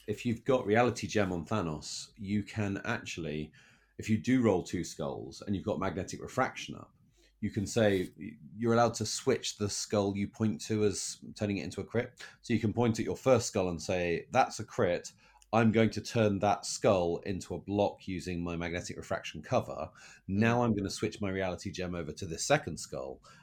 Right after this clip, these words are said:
Speaker 1: And so now I've actually, I've rolled two skulls, but I've,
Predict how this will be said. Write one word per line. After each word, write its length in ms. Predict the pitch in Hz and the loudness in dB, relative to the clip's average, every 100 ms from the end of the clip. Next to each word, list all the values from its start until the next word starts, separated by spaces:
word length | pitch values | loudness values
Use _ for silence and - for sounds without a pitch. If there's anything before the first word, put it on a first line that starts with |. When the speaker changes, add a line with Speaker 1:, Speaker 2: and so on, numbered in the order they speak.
| - | -8
Speaker 1:
And 180 | 90 82 | -6 -4
so 160 | 101 92 | -2 -2
now 220 | 90 85 | -2 -2
I've 140 | 82 | -2
actually, 280 | 85 - 90 | -4 -4 -6
I've 160 | 87 95 | -4 -4
rolled 220 | 90 - | -4 -2
two 160 | 123 | -2
skulls, 440 | 107 - 92 76 78 | -2 2 0 0 -6
but 140 | - | -8
I've, 100 | 82 | -10